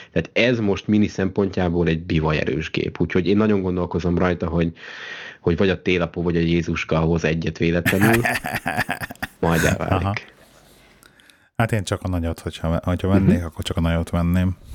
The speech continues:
Speaker 1: Jogos, mindenkinek a saját igénye van. Na, viszont térjünk vissza az
Speaker 2: Mhm.
Speaker 1: eredeti témára.
Speaker 2: Igen.
Speaker 1: Ha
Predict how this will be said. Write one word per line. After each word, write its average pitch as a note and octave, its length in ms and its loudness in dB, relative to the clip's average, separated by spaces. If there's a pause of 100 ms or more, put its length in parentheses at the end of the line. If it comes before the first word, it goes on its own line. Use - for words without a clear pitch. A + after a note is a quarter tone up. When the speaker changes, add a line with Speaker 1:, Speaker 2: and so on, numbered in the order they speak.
(880)
Speaker 1:
Jogos, F2+ 280 2
mindenkinek F#2 460 0
a G2 40 -2
saját F2 460 0
igénye E2 380 2
van. F#2+ 220 -2 (300)
Na, C3 180 4
viszont A#2+ 260 0
térjünk C#3+ 300 2
vissza C3 140 2
az A#2+ 60 4
Speaker 2:
Mhm. C3 80 4
Speaker 1:
eredeti G#2 220 0
témára. E2 600 -2 (800)
Speaker 2:
Igen. G#2+ 240 4
Speaker 1:
Ha G#2 580 2